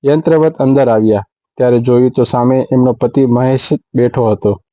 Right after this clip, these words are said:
આ બધું એટલું ઝડપથી બની ગયું કે એ નિર્ણય જ ન કરી શક્યા કે અંદર જાય કે ત્યાંથી પાછા વળી જાય.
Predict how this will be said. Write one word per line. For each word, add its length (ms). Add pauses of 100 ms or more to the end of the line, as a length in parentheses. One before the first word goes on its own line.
આ 120
બધું 340
એટલું 260
ઝડપથી 380
બની 300
ગયું 240
કે 140
એ 120
નિર્ણય 440
જ 60
ન 180
કરી 220
શક્યા 400
કે 180
અંદર 360
જાય 280
કે 180
ત્યાંથી 360
પાછા 380
વળી 240
જાય. 160